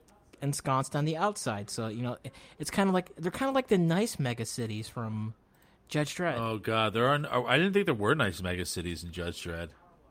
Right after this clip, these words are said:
Speaker 1: Well, 'cause they have the tower blocks and stuff like that. So, you know, like, you know, I, well, I mean, like, you know, mega, megacity's just kind of a, her,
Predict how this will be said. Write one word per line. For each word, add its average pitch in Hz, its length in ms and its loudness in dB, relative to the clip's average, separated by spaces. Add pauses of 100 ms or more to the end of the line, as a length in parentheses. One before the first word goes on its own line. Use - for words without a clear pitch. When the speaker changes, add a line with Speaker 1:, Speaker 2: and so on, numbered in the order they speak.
(100)
Speaker 1:
Well, 165 160 0
'cause 165 140 -4
they 185 80 2
have 185 100 0
the 180 60 -8
tower 175 300 4
blocks 139 320 0
and 135 80 0
stuff - 220 -6
like 117 160 -4
that. 110 320 -6
So, - 120 -6
you 127 60 -2
know, 127 60 -2
like, 127 220 -6 (3000)
you 196 180 2
know, 175 100 6
I, 175 260 2
well, 175 360 0
I 175 60 8
mean, 170 120 6
like, 165 200 2
you 185 60 2
know, 170 120 6
mega, 170 220 6
megacity's 175 600 4
just 147 160 0
kind 151 160 4
of 127 60 0
a, 123 240 -4
her, 135 220 -6